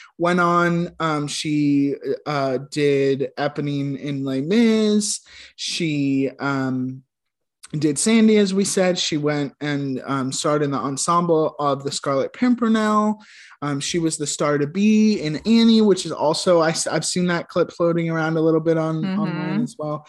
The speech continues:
Speaker 1: And then, of course, infamously starring in Thoroughly Modern Millie, which we'll get to. But I wanna ask you after, after kind of giving all that background, like, what was your, was your first exposure of her in Millie when we first, or did you,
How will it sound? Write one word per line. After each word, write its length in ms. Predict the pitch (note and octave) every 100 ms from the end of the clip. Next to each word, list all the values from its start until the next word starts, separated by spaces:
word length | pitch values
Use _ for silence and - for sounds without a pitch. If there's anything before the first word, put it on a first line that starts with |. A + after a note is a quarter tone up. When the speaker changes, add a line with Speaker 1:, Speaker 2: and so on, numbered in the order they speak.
| - -
Speaker 1:
And 140 | D#3 F#3
then, 60 |
of 100 | F3+ -
course, 280 | F#3 F3+
infamously 880 | - E3+ F3 E3 D#3 - D#3+ D#3 D3+
starring 640 | D3 E3 D3 C#3+ C#3 C#3 C3
in 280 | C#3+ C3+ C3+
Thoroughly 320 | C#3 C#3 C#3
Modern 300 | C3+ C#3 D#3
Millie, 260 | B3 C4 E3
which 240 | D3 -
we'll 100 | C#3
get 220 | C3+ C3
to. 220 | - C3+ C3+
But 280 | C#3 B2 - - -
I 80 | E3
wanna 220 | F#3 B3+
ask 400 | C#4+ F3+ F#3+ - E3
you 140 | D#3
after, 520 | C#3+ - D#3+ D3+ C#3 -
after 320 | D#3 D#3+ D#3+
kind 200 | E3+ D#3
of 160 | C#3+ - _ _
giving 260 | - E3+ F3
all 100 | E3
that 180 | C#3+ B2
background, 320 | D#3+ E3 D3
like, 160 | C3+ E3
what 160 | G#3
was 180 | B3 A3
your, 220 | A3 G3+
was 200 | F3+ F#3+ A3
your 80 |
first 400 | G#3 G#3+ A3+ -
exposure 880 | A3+ - - F3 F3 F3 F3 E3 E3 _ - - _ _
of 200 | D3+ D#3
her 640 | D#3+ E3 D#3 D3 D3 D3+ - -
in 480 | E3 E3 D#3+ D#3+ -
Millie 360 | D#3+ F3 A3 C4+
when 220 | B3 F#3+
we 100 | F3
first, 360 | E3+ F3 - -
or 100 | E3
did 200 | E3+ D#3+
you, 200 | E3